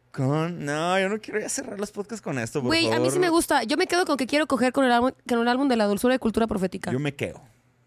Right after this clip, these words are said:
Speaker 1: Yo me quedo con, yo me quedo con que está chido experimentar a veces con weed, claro que sí. Lo voy a romantizar un poco, está cool.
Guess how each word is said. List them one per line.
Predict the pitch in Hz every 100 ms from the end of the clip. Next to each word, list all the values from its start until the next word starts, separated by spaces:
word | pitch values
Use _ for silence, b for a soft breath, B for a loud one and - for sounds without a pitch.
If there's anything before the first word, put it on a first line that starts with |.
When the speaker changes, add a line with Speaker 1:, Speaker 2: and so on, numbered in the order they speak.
| _
Speaker 1:
Yo | 113 135
me | 165
quedo | 165 151 160
con, | 156 143 117 104 98 87 - _ _ b b b b _ _ 131
yo | 151
me | 190 202
quedo | 185 185 226 - _ _ _ _
con | 131 123 120 117 120 117
que | 120 117 117 113
está | 113 127
chido | - 143
experimentar | 139 143 131 107 107 117 120
a | 120 123
veces | 117 113
con | - 117
weed, | 113 156 - _
claro | - 107 120
que | -
sí. | 131 160 - _ _ _ _ -
Lo | 117
voy | 110 123
a |
romantizar | 123 123 110 - 120
un | 127
poco, | 139 135 160
está | 156 131
cool. | 147 175